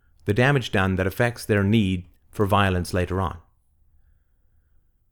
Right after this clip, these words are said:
Bruce Perry has published a huge number of studies showing abnormal brain development following neglect and abuse in little children, including significantly smaller brains,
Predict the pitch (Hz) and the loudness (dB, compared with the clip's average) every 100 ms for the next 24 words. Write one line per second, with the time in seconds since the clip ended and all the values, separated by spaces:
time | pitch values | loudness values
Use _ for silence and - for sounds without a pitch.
0 | _ _ - 147 180 - 98 87 87 92 | _ _ 0 2 2 4 2 4 0 0
1 | 95 92 - 113 104 - 110 104 - 190 | 0 0 0 0 -2 -2 -4 -4 0 4
2 | 160 98 104 90 87 85 - 90 85 - | 6 4 0 0 0 -2 -2 0 -2 -2
3 | 101 92 90 - 98 123 151 135 110 110 | 0 2 0 -2 -2 0 0 0 0 0
4 | 95 90 80 87 85 98 101 95 92 92 | 0 0 -2 -4 -4 -2 0 0 0 -2
5 | 113 131 - 113 101 92 90 - - 101 | -2 -4 -4 -2 0 0 -2 -4 -4 -2
6 | 82 87 165 165 90 80 _ _ _ _ | -2 -2 0 0 -2 -10 _ _ _ _
7 | _ _ 110 107 113 107 98 - 98 117 | _ _ -2 2 4 4 2 -2 -2 0
8 | 143 135 - - 104 95 87 87 80 98 | 0 -2 -2 -2 0 0 0 -2 -2 -6
9 | - | -10